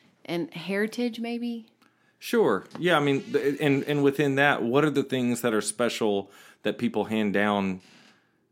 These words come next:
Speaker 2: to the next generation that are worth sharing and <laughs> handing down? So, and I, and I think that's, and, and part of that is music. What songs are worth preserving? What things are worth putting in songs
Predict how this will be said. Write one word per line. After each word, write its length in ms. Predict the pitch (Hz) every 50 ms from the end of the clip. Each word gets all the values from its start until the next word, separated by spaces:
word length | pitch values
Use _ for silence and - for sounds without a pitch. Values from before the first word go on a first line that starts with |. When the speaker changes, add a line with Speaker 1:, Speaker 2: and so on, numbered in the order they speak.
| _ _ _ _ _ _ _ _
Speaker 2:
to 100 | - 135
the 100 | 110 117
next 260 | 110 107 104 98 -
generation 540 | - 120 107 101 98 104 104 104 - 110 101 98
that 120 | 104 101
are 100 | 98 98
worth 540 | 95 98 110 117 117 113 104 - - - -
sharing 560 | - - 120 107 101 98 101 98 98 98 98 - _ _ _ _ _ -
and 160 | 95 104 -
<laughs> 80 | 139 -
handing 440 | 135 123 113 - - 139 120 107
down? 360 | 101 113 107 104 101 95 95 92 - - - - - -
So, 360 | - - - 139 131 120 113 101 -
and 120 | 131 123 127
I, 60 | 127 123
and 80 | 123 120
I 60 | 117
think 260 | 120 139 131 123 -
that's, 240 | 123 120 120 - 127
and, 400 | 120 - 117 117 107 110 107 110
and 100 | 120 113
part 220 | - - 139 131 120
of 60 | 110
that 160 | 110 107 104
is 160 | 101 92 107
music. 360 | 117 123 131 113 101 87 -
What 240 | 107 107 117 113 -
songs 580 | - - - 131 123 120 120 117 107 104 95 104
are 80 | 101 98
worth 360 | 101 104 98 98 - - _
preserving? 520 | - - 107 90 104 101 95 95 90 90 90
What 300 | 92 110 120 117 - -
things 260 | 123 120 117 107 104
are 60 | 104
worth 340 | 101 104 98 92 - - -
putting 300 | - 120 120 113 107 104
in 140 | 98 95 90
songs 440 | - - 101 101 95 90 87 -